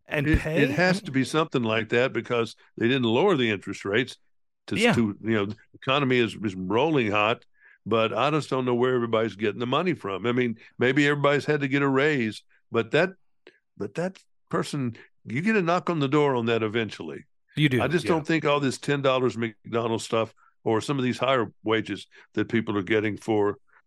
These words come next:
Speaker 2: you know, maybe thirty, forty percent more than they used to get,
Speaker 1: Yeah.
Speaker 2: uh, for the same job. I don't know how that works. And then with the, in the media landscape, things are completely different. How advertisers are
Speaker 1: Oof.
Speaker 2: trying to reach their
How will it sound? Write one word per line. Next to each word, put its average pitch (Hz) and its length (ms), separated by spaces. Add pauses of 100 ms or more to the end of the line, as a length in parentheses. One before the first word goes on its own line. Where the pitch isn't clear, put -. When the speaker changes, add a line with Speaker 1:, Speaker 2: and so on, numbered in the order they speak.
(120)
Speaker 2:
you 131 80
know, 98 240 (280)
maybe 127 280
thirty, 123 340
forty 131 300
percent 107 380
more 104 360 (320)
than 107 140
they 110 100
used 113 300
to 101 80
get, 98 260 (340)
Speaker 1:
Yeah. 170 280
Speaker 2:
uh, 104 120
for 120 120
the 104 200
same 120 300
job. 113 520 (380)
I 110 100
don't 170 160
know 147 60
how 127 180
that 117 200
works. - 580 (220)
And 113 180
then 123 220
with 117 180
the, 107 260
in 110 80
the 104 80
media 175 400
landscape, 107 800 (640)
things 147 260
are 110 100
completely 110 640
different. 92 440 (260)
How 123 260
advertisers 135 880
are 156 100
Speaker 1:
Oof. - 80
Speaker 2:
trying 123 280
to 110 60
reach 113 560
their 101 220